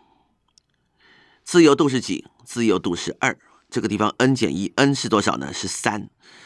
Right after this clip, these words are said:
所以这边自由度是二，零点零一。自由度是二，在哪里？在这里。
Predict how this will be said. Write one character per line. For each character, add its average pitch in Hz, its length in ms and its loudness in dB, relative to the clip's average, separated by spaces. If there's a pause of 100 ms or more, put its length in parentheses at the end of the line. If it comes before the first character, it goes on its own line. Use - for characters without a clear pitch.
(100)
所 - 160 2
以 123 80 4
这 139 140 0
边 131 100 2
自 131 220 0
由 95 120 2
度 101 160 -2
是 98 180 -4
二， - 280 -2 (260)
零 104 360 -6
点 76 420 -4 (760)
零 95 460 -4
一。 113 240 -2 (920)
自 - 240 0
由 85 120 2
度 98 160 0
是 92 200 -2
二， - 260 -4 (460)
在 110 140 -2
哪 98 140 0
里？ 113 260 -2
在 - 140 -8
这 127 240 -2
里。 - 180 -12